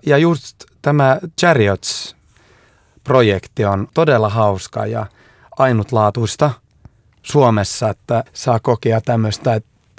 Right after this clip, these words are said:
kuoro plus big band plus laulu. Se on, se on ihan mahtavaa ja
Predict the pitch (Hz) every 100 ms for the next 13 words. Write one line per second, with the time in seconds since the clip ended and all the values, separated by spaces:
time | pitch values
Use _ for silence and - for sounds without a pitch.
0 | - 160 165 147 135 120 123 _ 135 120
1 | - - 175 135 120 107 98 95 - 104
2 | 87 - - - 110 107 95 95 104 -
3 | _ _ _ _ 160 156 143 - 117 107
4 | 123 117 101 117 _ _ - 147 143 113
5 | 95 - 92 87 113 113